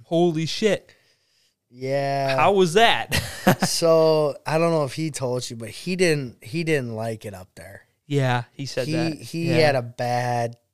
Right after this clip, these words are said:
Speaker 2: experience up there.
Speaker 1: Yeah, it was a little nuts. <laughs>
Speaker 2: And, and Gibby and I are like, "Dude, I don't know what, you, like,"
Speaker 1: Yeah.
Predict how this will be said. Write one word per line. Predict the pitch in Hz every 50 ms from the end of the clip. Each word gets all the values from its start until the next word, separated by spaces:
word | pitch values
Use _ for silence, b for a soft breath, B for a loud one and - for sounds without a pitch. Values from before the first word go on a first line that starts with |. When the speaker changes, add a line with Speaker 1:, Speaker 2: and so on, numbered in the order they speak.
| _ _ -
Speaker 2:
experience | 131 123 113 - - - 120 113 107 104 107 107 107 104 -
up | 113 107 _ -
there. | 110 110 110 120
Speaker 1:
Yeah, | 120 117 117 117 117
it | 117
was | 120 120
a | 120 120
little | 127 123 123 120
nuts. | 120 120 127 113 117 - - - - -
<laughs> | - - - 175 170 156 139 - - -
Speaker 2:
And, | 180 170 170
and | 160 139 151
Gibby | 160 196 220 240 277 285
and | 269 240
I | 202 170 160 160 151
are | 151 151 143
like, | 135 131 131 127 120 113 -
"Dude, | - 170 226 247 220 - - -
I | - - 185
don't | 220 254 247
know | 190 185 180
what, | 175 160 170 175 175 175
you, | 165 151 - -
like," | 151 147 139 135 123 - - - - - - _ _ _ _ _ _ -
Speaker 1:
Yeah. | 147 131 123 117 117 170 190